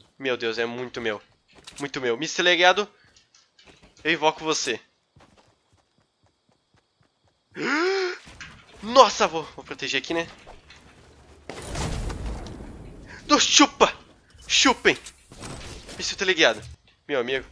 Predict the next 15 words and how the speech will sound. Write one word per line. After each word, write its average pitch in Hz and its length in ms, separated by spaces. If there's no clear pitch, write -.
Pega 127 140
aqui. - 120
Meu 160 260
amigo. 135 400
Como - 120
é 127 40
que - 60
funciona? 113 400
Como 127 100
é 123 40
que - 40
funciona? 117 400
Nossa, 131 200
empolguei. 135 460
Empolguei. 143 580